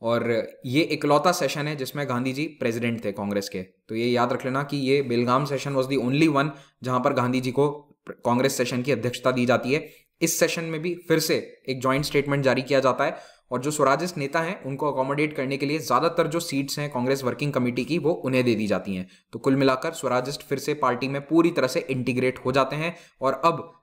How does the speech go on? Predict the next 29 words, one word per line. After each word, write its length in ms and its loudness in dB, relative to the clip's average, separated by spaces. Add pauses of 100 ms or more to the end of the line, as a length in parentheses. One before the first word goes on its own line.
लेजिस्लेचर 640 -2
के 100 -4
अंदर 300 -2 (240)
वो 60 -4
स्वराजिस्ट 480 2
पार्टी 300 0
नहीं 200 -6
बल्कि 300 -4 (300)
कांग्रेस 340 2
के 100 0
रूप 240 -2
में 100 -8 (140)
काम 180 -2
करेंगे। 360 -6 (600)
मार्च 380 4
उन्नीस 300 -6
सौ 60 -4
पच्चीस 460 -6
में 280 -4 (340)
विट्ठल 480 0
भाई 220 0
पटेल, 420 0
जो 120 -4
सरदार 380 2
पटेल 240 0
के 80 -2
बड़े 200 4
भाई 200 0
थे, 220 -2